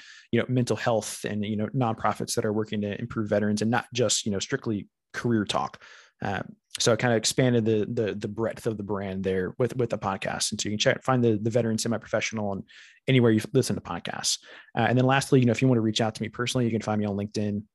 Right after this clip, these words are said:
Mark Delaney, and you'll, you'll see podcaster, veteran professional next to my name. And that, that's the guy you wanna reach out to.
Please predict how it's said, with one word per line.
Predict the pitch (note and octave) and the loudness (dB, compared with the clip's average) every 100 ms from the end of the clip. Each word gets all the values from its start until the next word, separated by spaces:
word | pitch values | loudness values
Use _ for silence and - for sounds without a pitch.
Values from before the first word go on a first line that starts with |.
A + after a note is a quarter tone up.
| B2+ | -4
Mark | A2+ G#2 B2+ | -4 -4 -2
Delaney, | A#2+ G#2 A#2+ C#3+ D3+ | 0 2 0 0 -2
and | A2 | -2
you'll, | G#2+ G2+ | 0 2
you'll | G#2+ | 2
see | - | 0
podcaster, | G#2+ A2 G2+ A2+ G2 A2+ G#2 G2+ _ _ - | -2 -2 -2 -2 -2 -4 -6 -8 _ _ -2
veteran | A#2 A2 | 2 2
professional | G#2 - G#2+ A2+ G#2+ | 0 -2 0 0 0
next | G#2 G2 | -2 -4
to | G#2 | -4
my | |
name. | G2+ G2 G#2 | -4 -4 -4
And | F#2+ | -6
that, | F#2+ | -4
that's | G#2+ G2+ | -2 -2
the | A2+ | 0
guy | G2+ | 0
you | G2 | 0
wanna | F#2+ | 0
reach | F#2+ G2 | -2 -2
out | G#2 | -4
to. | - | -6